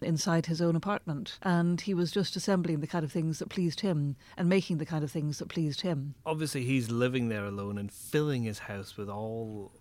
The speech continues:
Speaker 2: all of these statues. I
Speaker 1: Yes.
Speaker 2: wonder if he was kind of keeping himself company.
Speaker 1: Well, what he actually said in the transcript of an interview that he gave, not, I think, that long before he died,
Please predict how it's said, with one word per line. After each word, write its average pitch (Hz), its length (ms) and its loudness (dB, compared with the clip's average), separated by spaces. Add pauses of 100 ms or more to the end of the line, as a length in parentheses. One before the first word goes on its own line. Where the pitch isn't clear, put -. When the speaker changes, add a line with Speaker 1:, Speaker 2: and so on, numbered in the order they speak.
(240)
Speaker 2:
all 127 360 -4
of 101 140 -10
these 98 180 -10
statues. 101 640 -12
I 226 60 0
Speaker 1:
Yes. 190 60 4
Speaker 2:
wonder 139 220 2
if 131 100 -4
he 135 100 -2
was 123 220 -4
kind 120 180 -6
of 110 80 -8
keeping 135 300 -6
himself 123 340 -8
company. 107 560 -14 (140)
Speaker 1:
Well, 277 100 4
what 254 140 8
he 233 80 8
actually 247 300 2
said 156 380 -2 (160)
in 160 500 2
the 156 180 0
transcript - 520 0
of 151 80 0
an 156 60 -2
interview 165 380 0
that 151 120 -8
he 156 60 -4
gave, 143 460 -4 (100)
not, 170 240 -2 (240)
I 139 60 -6
think, 151 180 -10
that - 240 -6
long 160 160 0
before 156 260 -4
he 123 80 -6
died, 143 360 -2